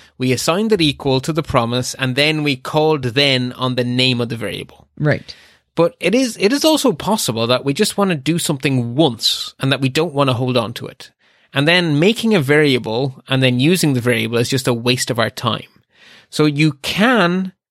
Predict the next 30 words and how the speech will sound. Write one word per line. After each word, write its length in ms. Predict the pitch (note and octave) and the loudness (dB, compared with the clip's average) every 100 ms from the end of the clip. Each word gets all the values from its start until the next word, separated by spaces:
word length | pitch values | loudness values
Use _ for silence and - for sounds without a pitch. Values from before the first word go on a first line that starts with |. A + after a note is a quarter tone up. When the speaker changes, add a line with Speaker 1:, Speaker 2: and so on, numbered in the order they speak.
| _ _ | _ _
Speaker 1:
use 580 | C3 B2+ D#3 G#3+ A3 F3+ | -4 0 2 4 4 2
the 100 | F3 | -2
promise 440 | - - E3 C#3+ B2+ | -2 -2 0 0 0
once 400 | B2 D3 C3+ C#3 | 2 2 2 -2
and 100 | B2 | -2
throw 260 | - B2+ A#2 | 2 2 2
it 60 | |
away. 600 | A#2 D3+ A2 F#2+ F3 - _ _ _ _ _ _ _ _ _ _ _ - | 2 2 2 -2 -4 -4 _ _ _ _ _ _ _ _ _ _ _ -6
And 140 | C3+ | -2
the 60 | C3+ | 0
way 100 | F3 | 2
you 160 | B3+ G#3+ | 2 2
do 160 | F3 | 2
that 220 | D#3 E3 B2+ | 2 2 2
is 140 | B2 | 0
you 60 | C#3 | 0
say 120 | C#3+ | 0
your 140 | B2+ | 0
dollar 340 | A#2 C#3+ G3+ A3+ | 2 2 2 2
dot 180 | A3 F3 | 4 4
ajax, 760 | D#3 A#2+ G#2+ C3 - - - _ _ _ _ _ _ C3+ | 2 2 -2 -4 -10 -16 -16 _ _ _ _ _ _ -2
and 120 | C#3 | 2
then 140 | C#3 | 2
before 400 | C#3 C3+ G#3+ C4+ | 2 0 4 4
the 140 | C4+ A#3 | 4 0
semicolon, 800 | A#3+ A#3 A3 F#3+ A2 B2 F#3+ - _ _ _ - | 2 0 0 0 0 -6 -10 -12 _ _ _ -4
immediately 1200 | D#3+ E3 F#3+ A3 B3 C#4+ A3+ D3 - A#2 D#3+ - _ - A#2+ A#2 | 0 0 0 2 4 4 4 2 0 -2 -2 -4 _ -16 -8 0
dot 240 | F3+ F3 | 0 0
then. 580 | B2+ A2 E3 A2+ A#2 A#2 _ _ _ _ _ _ _ _ _ _ _ _ _ _ _ _ _ _ _ _ _ _ | -4 0 0 0 -6 -20 _ _ _ _ _ _ _ _ _ _ _ _ _ _ _ _ _ _ _ _ _ _
Speaker 2:
Wait, 320 | D#3+ C#3+ A2+ | -4 -2 -2